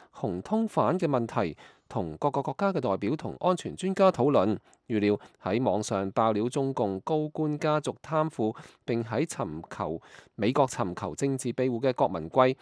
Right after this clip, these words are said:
亦都會成為焦點。中國傳媒近日披露，中國已經完成世界上最大視頻監控網嘅重大工程，監控攝，攝像鏡頭超過二千萬個，被稱為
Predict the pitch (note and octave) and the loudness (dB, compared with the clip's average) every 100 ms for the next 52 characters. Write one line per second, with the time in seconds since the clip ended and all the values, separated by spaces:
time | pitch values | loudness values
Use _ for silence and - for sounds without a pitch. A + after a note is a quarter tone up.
0 | - - B2+ G#3+ G#3 G#2 A#2+ - - - | -10 -8 -2 2 4 4 0 -2 -2 2
1 | F2+ D#2+ D#2+ A#1+ - D3+ C3+ D#2+ C#2 A2 | 2 2 0 0 2 4 4 -2 0 -2
2 | E3 _ _ _ _ _ _ _ _ _ | -2 _ _ _ _ _ _ _ _ _
3 | _ - _ _ _ _ _ _ _ - | _ -20 _ _ _ _ _ _ _ -20
4 | - - - - _ E3+ D3 B2+ G#2+ F2 | -20 -20 -20 -20 _ 8 10 8 6 4
5 | F#2 A2+ A2 - F3 C#3+ B2 - _ - | 2 4 4 6 8 8 8 0 _ 6
6 | C4 A#3 F#3+ A3+ A#3+ B2 G2+ A2 G#2+ F3 | 10 10 10 6 6 6 4 2 2 4
7 | F3 E3 D3 C#3+ F#3+ F3+ E3+ C#3+ C#3 D#3 | 4 6 4 4 4 6 8 6 6 2
8 | C#3 G#2 G2+ G#3+ A3+ F3 D3+ C3 D3 D3+ | 2 2 4 4 6 4 6 4 4 2
9 | - B2+ B2 A#2+ A#2+ G#3+ G#3 C3 E2+ - | 4 4 6 6 6 4 4 4 2 -2
10 | - _ D3+ C#3 C3 C3+ G#2+ - - A2+ | -14 _ 6 6 4 0 0 -4 -8 -4
11 | G#2 G2 G2+ - - - - - C3 - | -2 -2 -4 -8 -18 -20 -6 -2 -2 2
12 | B2 G#2+ G#2 A#2+ A#2+ A2+ D2 - F3 D3 | 4 4 4 2 2 0 0 0 2 6
13 | A#2 - B2 A#2 F#3+ E3 G#2 F2+ A2+ G#2+ | 4 4 0 2 4 6 6 8 8 8
14 | - - - D3 - A3+ C#3+ D#2 | 2 -8 2 2 4 6 6 6